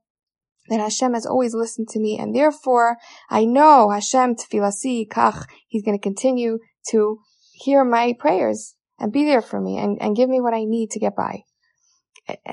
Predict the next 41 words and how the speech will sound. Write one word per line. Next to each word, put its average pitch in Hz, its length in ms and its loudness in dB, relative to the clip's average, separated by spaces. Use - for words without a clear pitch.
even 247 280 2
in 233 140 2
the, 226 120 2
in 254 120 4
the 247 40 4
best 294 300 6
ways, 190 320 -2
not 262 160 4
just 254 200 -2
to 208 60 -6
get 185 200 -2
by. - 300 -4
So 254 540 6
also 311 320 4
just 254 180 2
one 320 260 6
last 285 240 4
mashal 254 380 2
on 233 80 0
this 226 180 -4
topic, 240 540 2
'cause 226 160 -4
I'm, 226 200 -2
I'm 226 80 -4
passionate 262 500 2
about 220 200 -2
this - 160 -8
topic. 240 560 0
Uh, - 40 -4
I 202 260 2
really 240 240 2
feel 233 200 -2
this 226 180 -2
is 220 100 -4
the 202 240 -4
basis 240 640 -2
for 214 160 0
all 226 180 4
of 214 120 -2
our 208 120 2
emunah, 202 580 0